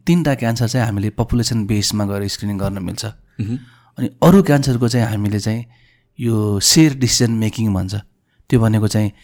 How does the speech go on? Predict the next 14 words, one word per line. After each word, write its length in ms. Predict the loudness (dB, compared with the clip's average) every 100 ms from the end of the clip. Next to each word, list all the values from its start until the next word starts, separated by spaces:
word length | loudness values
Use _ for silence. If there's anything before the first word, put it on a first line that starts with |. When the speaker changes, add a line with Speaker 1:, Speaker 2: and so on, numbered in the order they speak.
| _ _ -2
Speaker 1:
बिरामी 420 | 2 4 2 0
र 80 | 2
डक्टरले 340 | 2 0 -4
कुरा 260 | 0 2 2
गर्ने, 340 | 2 0 -4 -6 -12 _ _ _
त्यसको 220 | -10 -8
फाइदा 380 | -2 0 2 0
र 80 | 0
बेफाइदा, 480 | -2 -2 -2 -4 -8 _ _ _ -20 -20 _
रिस्क 220 | -6 -4
फ्याक्टर 280 | -2 -2 -4
के 140 | -4 -4
के 80 |
छ, 120 | -4